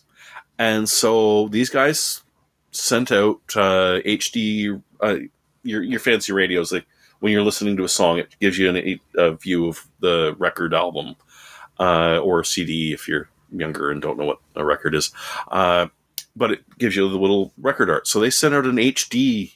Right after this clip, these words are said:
version of some of the cover art, and it didn't have a header, but it had an extension which told all of the Mazda <laughs> master control units to,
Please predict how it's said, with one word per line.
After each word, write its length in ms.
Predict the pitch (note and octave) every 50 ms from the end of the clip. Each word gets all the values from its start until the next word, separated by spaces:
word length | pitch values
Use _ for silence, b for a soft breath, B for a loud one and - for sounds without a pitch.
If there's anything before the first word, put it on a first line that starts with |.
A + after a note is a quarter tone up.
| _ _ _
version 420 | - G#2 G2+ G#2 G2 - F#2+ F2+ F2
of 120 | E2+ -
some 200 | - - F#2 F#2
of 180 | F#2 F2+ F2 F2+
the 160 | F2+ E2+ -
cover 380 | - - A#2 A#2+ A#2 F#2+ E2+
art, 260 | F2 F2+ - - - _ B B B B B B B B B B -
and 400 | G2 G2 G2 G2 F#2+ F#2 F2+ F2+
it 160 | F#2 G#2+ -
didn't 220 | - C3 B2 C3+ B2
have 180 | A#2+ C3+ C3+
a 60 | B2 A2+
header, 320 | C3+ D3+ D#3 A#2 F#2 F2
but 220 | D2+ E2+ E2 E2
it 140 | E2+ E2 - _ _ _ _ -
had 220 | - - F#2 A#2
an 120 | C3 C3+
extension 760 | - - - - - C#3+ E3 D#3 - - F2+ E2+ F2 F2 F2 F2+
which 280 | F2+ - - - -
told 420 | - - G2+ A2 A#2+ B2 A#2+ A2+ - _ _ _ _ _ _
all 220 | - G2+ G#2 A2 A2+
of 100 | G#2+ G#2
the 80 | G#2+
Mazda 540 | G#2+ G#2 G2 G2 G#2+ G#2+ - - C3+ C#3 - - - - _ D#3+ -
<laughs> 320 | - - - - - - -
master 420 | B2+ A2+ A#2 C#3 - - - B2+
control 540 | - - G#2 B2 - - A2 A2 A2+ A2 G#2+
units 380 | G#2+ G2+ F2+ D#2+ D2 - -
to, 240 | - G#2 F#2 - -